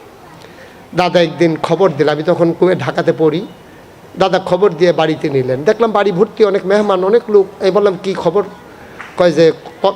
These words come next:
কথা আছে মাগরিবের পরে।" সবাই বসেছে, পরামর্শ করতেছে যে আমার দাদার ইন্তেকালের পরে এই দরবারের দায়িত্বশীল কে হবেন। তখন আমার তিনজন চাচা বেঁচে আছেন, আমার বড় ভাই আছেন,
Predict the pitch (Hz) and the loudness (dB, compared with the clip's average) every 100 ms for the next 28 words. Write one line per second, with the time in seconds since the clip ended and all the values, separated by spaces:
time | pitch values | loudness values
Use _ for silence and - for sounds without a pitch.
0 | - 185 180 143 180 156 151 143 143 131 | -2 -2 -2 -2 -2 -2 -2 -2 0 -2
1 | - 139 120 - - - - - 156 165 | -2 -6 -6 -14 -20 -20 -16 -4 0 2
2 | 170 151 170 196 175 185 196 - - - | 2 0 -2 -2 -6 -8 -8 -12 -20 -20
3 | - - - 175 185 226 180 - - 170 | -20 -20 -4 0 2 2 2 0 0 -2
4 | 131 160 - 156 135 135 - - - - | -2 -4 0 0 0 -6 -14 -20 -20 -20
5 | - 143 156 147 170 143 156 156 143 139 | -8 -2 -2 0 -2 -2 -2 0 -2 -2
6 | 139 151 175 170 135 165 147 131 117 - | -4 -2 0 0 -2 -2 0 -2 -6 -16
7 | - - - - 165 147 156 143 160 165 | -20 -20 -20 -2 0 2 0 0 0 0
8 | 135 143 151 - 180 - 170 143 143 180 | 0 -2 -2 -2 -2 0 -4 -4 0 2
9 | 190 139 123 135 123 - - - - - | 2 -2 -6 -10 -16 -20 -20 -20 -20 -20
10 | - 196 202 208 202 185 226 214 208 208 | -6 -2 0 2 0 -2 -2 0 2 2
11 | 185 - 185 190 202 165 160 - 135 - | 0 -2 -2 0 0 0 -2 -4 -6 -8
12 | - 131 - - - - - - - 170 | -12 -14 -18 -20 -20 -20 -20 -20 -4 0
13 | 180 165 175 185 143 - - 196 135 - | 0 2 4 4 2 -6 -4 -2 -2 -6
14 | 151 | -12